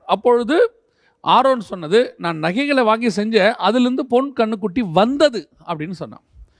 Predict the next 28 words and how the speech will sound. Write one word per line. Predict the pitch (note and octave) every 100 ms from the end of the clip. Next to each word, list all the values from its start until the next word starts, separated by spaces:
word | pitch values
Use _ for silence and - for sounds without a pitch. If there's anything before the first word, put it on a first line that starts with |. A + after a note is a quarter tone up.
| _ _ _
இந்த | B3 D#4+ D#4 C#4+ C4
பொன் | _ D4+ F4+
கன்றுக்குட்டி | D4+ C4+ D4+ C#4 A#3+
வழிபாடு | A#3+ A#3+ A#3+ G#3+
என்பது | G#3 A3 B3+
எதை | G#3 C4+
குறிக்கிறது | B3 A3 G#3+ G3 F3+ F#3+
அப்படின்னு | E3+ F#3
கேட்டா, | E3 D#3+ G3+ A3 -
சில | E3 - A#3+ D4 D4+
ஆராய்ச்சியாளர்கள் | F3+ A3 A3+ - G3 F3 - D#3+
சொல்றாங்க, | D#3 D3+ G3+ - _ _ _
அந்த | - G#3 C#4 C#4
பகுதியில | A#3 A3+ C4+ C4
இருந்ததான | A3+ G#3 G3+ F#3+ A3
வழிபாட்டு | F#3 G#3 G#3+ F3 F#3+
முறை | E3 F3+
தான் | F3 E3
அது, | C#3+ D#3+ C#3 C3
அந்த | D#3+ E3 D3 B2+ - _ -
சீனாய் | A3+ G#3+
மலைக்கு | F#3+ E3+ C#3+ D#3
பக்கத்துல | F3 F3 E3+
உள்ளதான | D#3+ D#3 F3+
வழிபாட்டு | F#3+ F#3+ F#3+ D#3 E3
முறை | D#3 D#3+
தான் | D#3+
இது | C#3 D#3 C#3